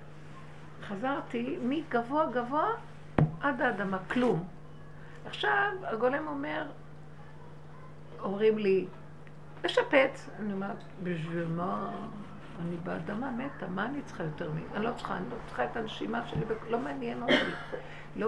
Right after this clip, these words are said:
מעניין אותי, המוות גורם, המוות של הכל." את...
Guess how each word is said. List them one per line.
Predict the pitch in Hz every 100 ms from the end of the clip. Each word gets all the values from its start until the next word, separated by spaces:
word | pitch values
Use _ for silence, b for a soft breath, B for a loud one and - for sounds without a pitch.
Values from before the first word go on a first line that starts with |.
| 254
מעניין | 269 240 247 262
אותי, | 247 196 175 202 -
המוות | 202 226 233 247 294
גורם, | 196 196 233 254 240 B B B
המוות | - 190 262 285
של | - 208
הכל." | - - 208 170
את... | -